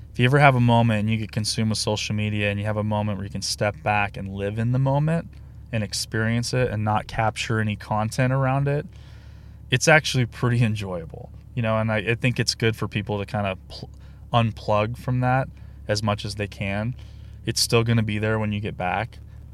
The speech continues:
You're still gonna be important, like, whatever, you know, but you gotta unplug and live in the moment, because it's gonna pass you by, and whatever you're doing on social media isn't gonna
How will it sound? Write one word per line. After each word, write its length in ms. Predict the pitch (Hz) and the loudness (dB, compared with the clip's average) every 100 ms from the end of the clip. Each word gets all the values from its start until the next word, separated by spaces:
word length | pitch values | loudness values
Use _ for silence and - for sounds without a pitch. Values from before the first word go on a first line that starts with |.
| - - | -10 -6
You're 80 | |
still 260 | 117 - 113 | -4 0 0
gonna 180 | 113 110 | 2 2
be 100 | 113 | 2
important, 560 | 107 - 98 98 104 - - | 0 0 -2 -2 -6 -8 -4
like, 220 | 110 95 - | -2 -2 -2
whatever, 440 | 135 143 143 139 131 | 4 6 6 4 4
you 100 | 131 | 4
know, 120 | 117 | 4
but 120 | 110 | 2
you 120 | 113 117 | -2 6
gotta 240 | 117 120 | 8 8
unplug 480 | 113 113 110 107 110 | 4 2 2 4 2
and 120 | 107 | 2
live 140 | 110 | 2
in 140 | 107 107 | 2 0
the 60 | |
moment, 380 | 104 104 104 101 | 0 0 0 -4
because 380 | 101 - 101 101 | -6 -2 -2 -2
it's 120 | 104 | -2
gonna 180 | 120 107 | 0 0
pass 400 | - 107 101 - | 2 2 2 -4
you 60 | 104 | -6
by, 440 | 98 92 107 135 - - - - - - - | -4 -2 -2 -2 -8 -16 -18 -18 -18 -8 -2
and 200 | 110 104 | 0 4
whatever 340 | 110 113 117 | 4 6 4
you're 160 | 113 107 | 2 2
doing 300 | 107 104 104 | 0 0 -2
on 100 | 98 | -2
social 380 | - 101 - | -2 -2 -2
media 360 | 101 98 98 101 | -4 0 0 0
isn't 220 | 98 98 | -2 -4
gonna 280 | 95 98 95 | -6 -6 -8